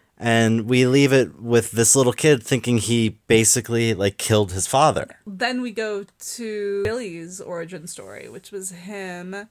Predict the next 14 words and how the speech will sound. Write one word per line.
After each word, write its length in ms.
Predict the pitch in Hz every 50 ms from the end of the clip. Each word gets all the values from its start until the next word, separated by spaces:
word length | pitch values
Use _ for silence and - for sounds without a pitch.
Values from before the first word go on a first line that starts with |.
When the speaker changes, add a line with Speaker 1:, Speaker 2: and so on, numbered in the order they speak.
| _
Speaker 1:
Yeah, 140 | - 131 127
so 140 | 113 - 143
that's 180 | 151 160 - -
setting 380 | - 202 180 170 165 160 156
up, 240 | 147 147 143 - - - - - - - - -
that, 400 | 135 135 139 - - 104 101 92
that 280 | 139 156 160 151 -
whole 220 | - 165 165 160 147
thing 360 | 120 - - 151 147 139 127
is 80 | 117 -
setting 320 | - 151 131 123 123 120
up 140 | 113 110 -
the 100 | 107 107
villain's 680 | 95 101 113 110 104 104 104 95 92 92 82 - - -